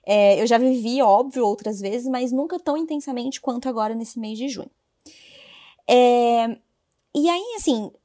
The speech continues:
é difícil, né, tanto que veio como perrengue no episódio passado, é muito complicado você viver isso, porque é um dos grandes, é, é um dos grandes lados complicados de você não ter um emprego fixo, de você não ter um salário fixo.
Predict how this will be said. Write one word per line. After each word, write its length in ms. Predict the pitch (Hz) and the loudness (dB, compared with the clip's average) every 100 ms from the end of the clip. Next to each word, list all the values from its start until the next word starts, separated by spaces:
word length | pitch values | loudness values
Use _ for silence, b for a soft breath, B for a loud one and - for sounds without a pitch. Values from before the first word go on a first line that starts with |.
| - | 2
é 120 | 285 | 4
difícil, 720 | 349 359 262 233 285 - 349 - | 4 -2 -4 -4 -4 -6 -8 -6
né, 120 | 220 | -4
tanto 240 | 220 214 | -4 -8
que 120 | - 220 | -8 -2
veio 260 | 214 214 | 0 0
como 220 | 208 208 | -4 -8
perrengue 440 | 208 214 220 208 240 | -4 -4 -2 -4 -6
no 60 | |
episódio 360 | 214 214 190 190 | -8 -6 -6 -6
passado, 480 | - - 208 233 220 | -10 -8 -6 -4 -4
é 40 | |
muito 240 | 214 269 - | -4 -4 -4
complicado 520 | 302 254 - 202 202 | -8 -6 0 0 0
você 200 | 214 202 | -6 -8
viver 240 | 202 196 | -8 -6
isso, 220 | 190 247 | -6 -8
porque 240 | 247 233 220 | -10 -8 -6
é 60 | |
um 100 | 247 | -4
dos 160 | 311 254 | -4 -4
grandes, 760 | 226 214 214 202 185 - - - b b b _ | -4 -4 -6 -8 -6 -4 -4 -6 b b b _
é, 480 | - 202 190 190 - | -4 0 2 2 0
é 60 | 214 | -4
um 40 | |
dos 100 | 226 | -4
grandes 240 | 233 226 220 | -4 -4 0
lados 380 | 214 208 202 | 2 2 0
complicados 840 | - 233 226 208 - 196 254 339 247 | -14 -14 -12 -14 -6 -4 -2 -2 -4
de 60 | |
você 280 | 214 208 - | -6 -6 -6
não 140 | 202 202 | -6 -6
ter 140 | 202 | -6
um 100 | 214 | -6
emprego 400 | 208 - 190 190 | -8 -6 -6 -6
fixo, 440 | - 226 254 - | -8 -10 -10 -10
de 100 | 202 | -12
você 180 | 196 202 | -10 -12
não 60 | 202 | -10
ter 100 | 196 | -10
um 40 | |
salário 360 | 202 214 208 196 | -12 -8 -8 -6
fixo. 400 | - 320 - | -8 -10 -14